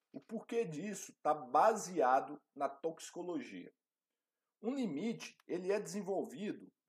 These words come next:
pra que ele s-, proteja esse trabalhador, a maioria dos trabalhadores num,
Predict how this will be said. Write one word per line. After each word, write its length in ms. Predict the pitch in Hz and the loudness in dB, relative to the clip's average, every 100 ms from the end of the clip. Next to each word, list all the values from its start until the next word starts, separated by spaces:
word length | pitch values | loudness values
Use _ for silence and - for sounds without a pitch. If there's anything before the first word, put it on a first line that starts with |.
| _ _ _ _ - | _ _ _ _ -4
pra 180 | 180 180 | 0 0
que 300 | - 202 - | -2 -10 -2
ele 220 | 202 208 | 0 0
s-, 300 | 202 - - _ _ | -4 -8 -10 _ _
proteja 580 | 185 233 - 175 185 190 | 2 2 2 0 0 -2
esse 160 | 175 - | -4 -4
trabalhador, 540 | 165 160 160 135 - | 0 4 4 4 0
a 80 | - | -2
maioria 500 | 151 185 185 131 196 | 2 4 4 2 0
dos 140 | 208 - | -2 -2
trabalhadores 880 | 170 151 147 135 123 156 165 - - _ _ _ _ - | 0 2 4 4 2 0 -2 -12 -16 _ _ _ _ -8
num, 320 | 160 151 123 | -4 -4 -6